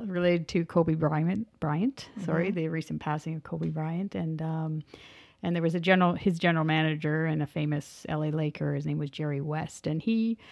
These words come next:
Speaker 1: was on, uh, E S P N radio. I was listening to him, and he was just saying something that,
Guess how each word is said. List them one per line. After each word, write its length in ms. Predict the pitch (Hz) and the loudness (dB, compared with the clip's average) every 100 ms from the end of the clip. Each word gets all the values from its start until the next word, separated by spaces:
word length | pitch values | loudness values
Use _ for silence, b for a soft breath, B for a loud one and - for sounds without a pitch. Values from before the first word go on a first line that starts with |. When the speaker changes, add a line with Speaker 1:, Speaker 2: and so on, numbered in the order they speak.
| B B B B | B B B B
Speaker 1:
was 180 | - 175 | -2 0
on, 420 | 185 180 175 175 | 2 2 2 0
uh, 180 | 175 170 | 0 0
E 100 | - 180 | 2 0
S 100 | 180 | 2
P 140 | 196 | 2
N 140 | 175 165 | 2 4
radio. 440 | 165 160 165 165 | 4 4 4 4
I 80 | 160 | 2
was 140 | 156 | 2
listening 360 | 170 - 165 160 | 0 0 0 0
to 100 | 160 | 0
him, 300 | 160 160 160 | 0 0 0
and 140 | 160 | 2
he 140 | 160 208 | 2 4
was 120 | 214 | 2
just 200 | 175 - | 0 -2
saying 500 | 175 160 160 160 160 | 0 2 2 2 0
something 520 | - 160 165 165 165 | 0 -2 0 -2 0
that, 320 | 151 160 151 | 0 0 -2